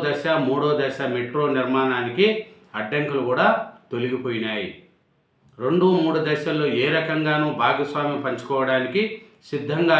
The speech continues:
లేమని ఎల్ అండ్ టీ సంస్థ, సంస్థను సాగనంపి తొలి దశ మెట్రోను స్వాధీనం చేసుకోవాలని రాష్ట్ర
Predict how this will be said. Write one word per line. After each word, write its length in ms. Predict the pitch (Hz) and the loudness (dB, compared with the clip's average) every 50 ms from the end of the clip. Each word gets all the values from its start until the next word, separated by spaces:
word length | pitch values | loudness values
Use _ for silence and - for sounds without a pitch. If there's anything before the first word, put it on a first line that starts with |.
| 143 135 | 4 2
లేమని 340 | 139 139 135 135 135 131 123 110 110 110 | 0 0 0 0 0 0 0 -2 -2 0
ఎల్ 140 | 127 139 147 | 0 0 0
అండ్ 120 | 147 143 147 | 0 -2 -2
టీ 80 | 143 127 - | -4 -4 -4
సంస్థ, 320 | 131 123 123 120 120 - - 190 208 - - - - - - _ - - - - _ _ _ _ _ _ _ _ - - | -4 -4 -4 -6 -6 -2 0 0 0 0 -2 -8 -14 -20 -20 _ -20 -20 -20 -20 _ _ _ _ _ _ _ _ -8 -4
సంస్థను 460 | 127 135 151 151 151 - 151 135 127 - - | -2 0 0 -2 -2 -4 -4 -4 -4 -4 -4
సాగనంపి 580 | 117 113 123 135 143 147 139 131 120 131 131 127 123 123 - - | -4 -2 -2 -2 0 0 0 -2 -2 -2 -2 -4 -4 -6 -6 -4
తొలి 200 | 139 147 165 156 | -2 -2 0 0
దశ 260 | 170 175 170 - 160 139 139 | 0 -2 -2 -2 -2 0 0
మెట్రోను 400 | 135 135 - 143 143 139 139 139 127 - | -2 -2 -2 -2 -2 0 -2 -2 -4 -4
స్వాధీనం 420 | 127 120 123 127 143 139 143 131 - 127 | -2 -2 0 0 0 0 0 0 -2 -4
చేసుకోవాలని 720 | 123 123 120 - - 127 120 117 117 117 117 127 160 196 220 - - - - - _ _ - 101 110 | -6 -6 -6 -8 -6 -6 -4 -2 -2 -2 -2 0 0 -2 -2 -2 -8 -14 -18 -20 _ _ -8 -2 0
రాష్ట్ర 280 | 123 147 - - 147 | 0 0 0 -2 -4